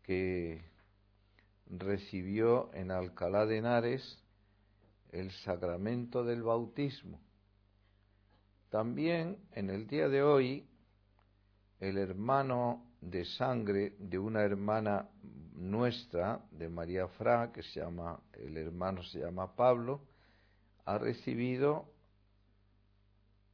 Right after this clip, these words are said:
el diaconado, y de esa manera ya se prepara para que dentro de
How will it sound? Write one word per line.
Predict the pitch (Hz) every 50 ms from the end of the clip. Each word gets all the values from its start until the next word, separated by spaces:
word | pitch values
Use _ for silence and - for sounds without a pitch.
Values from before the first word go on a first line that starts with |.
| _ _
el | 107 107 110 107 98
diaconado, | 98 98 101 98 95 - - 95 98 117 127 131 113 101 90 90 - - - _ _ _ _ _ _ _ _ _ _ _ _ _ _ _ _ _ _ _ _ _ _ _ _ _ _ _ _ _ -
y | - 80 85
de | 92 104
esa | 104 - - 123 120
manera | 117 120 123 123 131 131 127 131 139 143 147 - - - _ _ _ _ _ _
ya | - 85 87 90 101 107 113 107
se | - - - 104 95
prepara | 101 - 98 98 95 95 - 127 139 131 127 123 127 -
para | - 101 85 85 85 85 -
que | 92 82
dentro | 85 98 104 104 104 101 104 - 101 95
de | 85 87 85 85 80 80 82